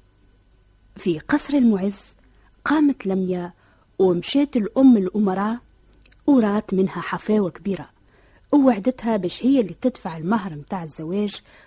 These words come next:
وتهدي لها قصر. وكي مشات لميا لبيتها قعدت متحيرة وضميرها يوبخ فيها، على خاطر وافقت بوها والشيخ حامد وسالم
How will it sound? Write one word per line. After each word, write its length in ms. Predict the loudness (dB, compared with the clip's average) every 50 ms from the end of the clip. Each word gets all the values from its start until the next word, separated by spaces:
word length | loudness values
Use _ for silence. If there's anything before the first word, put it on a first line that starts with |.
| _ _ _
وتهدي 540 | -4 -4 -4 -4 -8 -10 -10 -6 -4 -4 -4
لها 400 | -4 -8 -10 -10 -10 -10 -10 -12 -14 _ _ -14
قصر. 220 | -8 -6 -6 -6 -6 -12 _ _ _ _ _ _ _ _ _ _ _ _ _ _ _ _ _ _ _ _ _ _ _ -2
وكي 220 | -2 0 0 -2 -2
مشات 300 | 0 0 -2 -2 0 0
لميا 380 | 2 2 4 4 2 0 -4 -6 -8
لبيتها 540 | -8 -6 -4 -4 -6 -6 -6 -14 -16 -18 -18 -18 _ _ _ _ _ _ -8
قعدت 360 | -6 -4 -6 -6 -8 -12 -14
متحيرة 640 | -16 -14 -16 -14 -12 -12 -10 -10 -12 -12 -14 -16 -20 _ _ _ _ _ _ _ _
وضميرها 580 | 2 4 4 6 6 8 6 6 4 2 0 0
يوبخ 360 | 0 -2 -2 -2 -6 -10 -12
فيها، 360 | -10 -10 -8 -8 -8 -12 -16 -18 _ _ _ _ _ _ _ _ _ _ _
على 200 | 0 0 0 0
خاطر 320 | -2 -2 -4 -4 -4 -4 -4
وافقت 460 | -2 -4 -4 -4 -8 -10 -10 -8 -8
بوها 400 | -8 -8 -6 -6 -6 -8 -8 -8 -8
والشيخ 400 | -10 -10 -10 -8 -8 -8 -8 -10
حامد 460 | -12 -12 -10 -6 -6 -4 -4 -6 -8 -10 -16 -20 _ _ _ _ _ _ -8
وسالم 640 | -6 -6 -6 -6 -4 -4 -2 -2 -2 -4 -4 -8